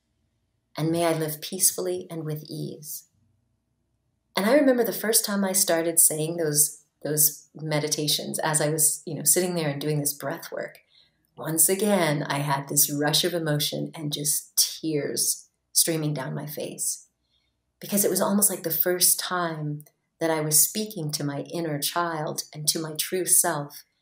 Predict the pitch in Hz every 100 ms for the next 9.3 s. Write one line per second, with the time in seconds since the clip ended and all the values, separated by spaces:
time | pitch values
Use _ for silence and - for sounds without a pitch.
0 | _ _ _ - - 175 208 214 214 208
1 | 214 262 262 - 165 151 151 151 147 170
2 | 175 _ _ _ _ _ - 208 208 -
3 | 196 220 247 - - 180 - 180 175 160
4 | 151 165 160 160 160 160 _ _ _ -
5 | 196 269 285 330 - - 285 220 151 151
6 | _ _ _ - 214 202 190 202 196 196
7 | 196 - 226 240 214 196 - - _ _
8 | _ _ _ _ - 185 - - 277 147
9 | - -